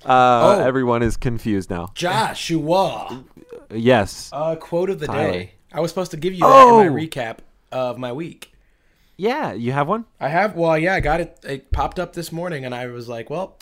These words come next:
Speaker 2: whatever this says, I'm gonna have to read on the podcast, so I hope it's good." And I don't cherry pick these, just so listeners know.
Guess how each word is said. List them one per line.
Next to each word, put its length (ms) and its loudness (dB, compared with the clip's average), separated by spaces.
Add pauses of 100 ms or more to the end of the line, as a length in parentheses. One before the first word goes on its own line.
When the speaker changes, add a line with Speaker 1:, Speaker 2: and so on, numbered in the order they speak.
Speaker 2:
whatever 280 -6
this 180 -8
says, 300 0
I'm 120 -6
gonna 140 -6
have 140 -6
to 80 -6
read 120 -4
on 80 -6
the 80 -10
podcast, 500 -8 (320)
so 140 -10
I 60 -4
hope 160 -10
it's 100 -18
good." 260 -4 (160)
And 100 -4
I 60 2
don't 220 0
cherry 240 -2
pick 200 -8
these, 280 -10
just 220 -14
so 360 -8
listeners 520 -10
know. 380 -10